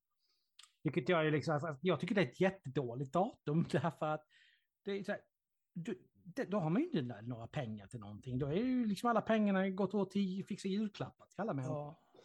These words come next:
Speaker 1: Så det är
Speaker 2: Comic Con är i november i alla fall. Fjärde till
Speaker 1: Mm.
Speaker 2: sjätte november i Kista.
Speaker 1: Jag tror att det är så att de petade bort Sci-Fi-mässan, för att jag är ganska säker på att de, de var i november tidigare.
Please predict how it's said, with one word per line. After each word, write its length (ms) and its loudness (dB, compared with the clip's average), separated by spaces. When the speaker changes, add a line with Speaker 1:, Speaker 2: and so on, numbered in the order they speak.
Speaker 1:
Så 140 -14
det 60 0
är 500 2
Speaker 2:
Comic 340 2
Con 200 2
är 60 0
i 240 2
november 480 0
i 60 4
alla 160 2
fall. 200 -8
Fjärde 200 2
till 100 2
Speaker 1:
Mm. 160 0
Speaker 2:
sjätte 300 -10
november 360 -6
i 100 -4
Kista. 640 -6
Speaker 1:
Jag 180 -2
tror 320 4
att 80 0
det 140 0
är 180 4
så 200 0
att 160 0
de 260 2
petade 500 -4
bort 460 -2
Sci-Fi-mässan, 800 -2
för 100 -2
att 120 -2
jag 100 0
är 40 -4
ganska 320 -4
säker 200 -4
på 60 -2
att 80 -6
de, 320 -10
de 380 4
var 200 2
i 40 -2
november 420 -6
tidigare. 500 -12